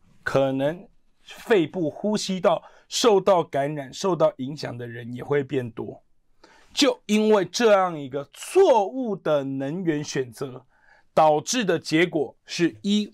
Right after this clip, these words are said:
我们的电价必须去采购很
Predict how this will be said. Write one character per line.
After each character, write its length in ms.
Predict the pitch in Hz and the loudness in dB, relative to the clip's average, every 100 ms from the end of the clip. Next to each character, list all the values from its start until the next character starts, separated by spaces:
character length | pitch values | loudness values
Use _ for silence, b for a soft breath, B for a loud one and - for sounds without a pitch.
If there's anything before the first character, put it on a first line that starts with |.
| _ | _
我 180 | 131 127 | -4 -4
们 100 | 123 | -2
的 80 | 156 | -4
电 300 | 160 214 170 | 0 0 2
价 220 | 185 156 | 2 0
必 280 | - 294 220 | 0 0 0
须 300 | - 196 196 | -2 -4 -4
去 240 | 220 202 b b - | -2 -4 b b -8
采 320 | - 143 127 | -2 -2 0
购 240 | 127 196 | 0 0
很 320 | 131 135 127 | -2 -6 -8